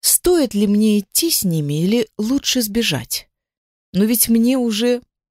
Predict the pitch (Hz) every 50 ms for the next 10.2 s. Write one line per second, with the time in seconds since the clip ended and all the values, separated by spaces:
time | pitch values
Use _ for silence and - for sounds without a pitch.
0 | _ - 202 196 170 202 202 214 277 320 294 - - - 165 - - 180 165 175
1 | 180 170 175 170 196 180 160 - - 196 190 - - - 139 131 131 _ _ _
2 | _ _ _ _ - - 208 240 254 226 220 240 247 226 - 254 233 - - 214
3 | 220 190 160 151 135 139 147 170 175 180 156 127 113 123 127 143 233 302 320 -
4 | _ _ _ _ _ _ _ _ _ _ _ _ _ _ _ _ - 135 135 143
5 | 165 208 240 233 247 247 226 - - 208 214 208 175 143 147 170 208 233 247 -
6 | _ _ _ _ _ - - - - 214 208 196 190 - - - 196 233 233 -
7 | - - - 170 160 156 170 208 - - 202 220 214 208 208 202 196 202 196 -
8 | - 196 190 185 185 170 156 127 120 143 120 156 160 - - _ _ _ _ _
9 | _ _ _ - - 123 123 104 - - - - - 160 208 233 214 - - -
10 | - - -